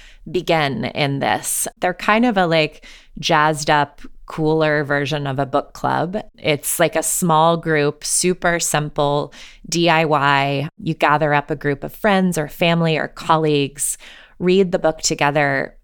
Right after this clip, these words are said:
and use the book as a jumping off point for just deeper and more generous dialogue than we often have about this topic. But more importantly, building relationship around it, right? Because that is really, I think, what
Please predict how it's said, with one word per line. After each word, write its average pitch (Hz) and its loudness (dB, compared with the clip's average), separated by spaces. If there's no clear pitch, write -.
and 160 2
use 185 2
the 202 -2
book 151 -2
as 143 -2
a 151 -2
jumping 143 -4
off 139 -6
point 143 -6
for 143 -2
just 226 -4
deeper 202 0
and 165 2
more 156 0
generous 139 -2
dialogue 92 -2
than 156 2
we 151 0
often 135 -2
have 135 -4
about 78 -4
this - -6
topic. - -6
But - 0
more 180 0
importantly, 147 -4
building 165 2
relationship 143 -4
around - -4
it, - -8
right? 143 -2
Because 143 -6
that 151 2
is 147 -4
really, 139 -4
I 143 -6
think, 139 -8
what 139 -2